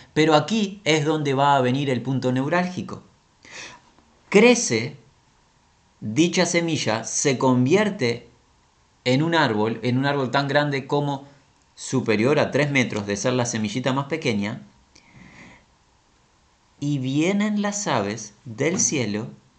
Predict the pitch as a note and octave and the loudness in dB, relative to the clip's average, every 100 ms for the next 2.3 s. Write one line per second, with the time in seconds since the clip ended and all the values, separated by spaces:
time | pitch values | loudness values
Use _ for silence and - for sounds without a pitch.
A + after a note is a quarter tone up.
0 | _ _ - A#2 B2 B2 C3+ C3+ - - | _ _ -6 2 2 2 -4 -4 -6 -14
1 | A#2 A2 G#2+ G#2+ G#2+ A#2+ A2+ D3+ D3+ G3+ | -6 -2 0 0 -2 -4 -4 -8 -4 -4
2 | G3+ D3+ | -4 -10